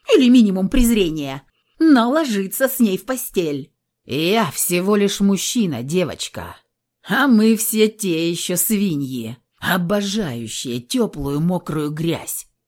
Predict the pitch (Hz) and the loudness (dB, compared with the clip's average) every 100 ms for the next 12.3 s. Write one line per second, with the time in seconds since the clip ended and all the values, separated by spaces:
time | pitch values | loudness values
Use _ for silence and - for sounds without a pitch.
0 | _ - 131 185 269 - 269 254 277 - | _ -12 -6 -4 -6 -6 -4 -4 -4 0
1 | 247 202 165 170 165 170 160 - 190 190 | 2 2 -2 -4 -4 -4 -6 -6 -8 -8
2 | 254 226 247 240 240 214 160 135 123 107 | -4 0 0 0 -2 -4 -4 -6 -10 -12
3 | - _ _ 170 214 226 285 220 127 - | -20 _ _ 0 2 2 2 0 0 -6
4 | 143 147 143 135 - 170 135 139 - 117 | -6 -6 -6 -6 -4 -4 -6 -6 -4 -4
5 | 117 - _ _ 466 294 294 285 240 285 | -4 -8 _ _ 2 4 6 6 4 4
6 | 320 214 165 151 - - 208 139 120 - | 4 4 0 -6 -10 -4 -4 -2 -6 -12
7 | _ _ _ _ 220 180 - 247 202 262 | _ _ _ _ -4 -4 0 2 4 2
8 | 277 - 247 240 247 220 226 233 196 190 | 0 -2 -2 -2 -2 0 0 0 -2 -4
9 | 196 - 233 - - 90 - _ _ _ | -6 -4 -6 -6 -10 -12 -14 _ _ _
10 | _ - - 233 220 226 214 - 160 160 | _ -12 0 2 2 0 -2 -6 -8 -8
11 | 170 170 170 - 180 190 175 - 143 127 | -4 -4 -4 -6 -6 -4 -6 -6 -6 -6
12 | 127 92 - | -6 -8 -14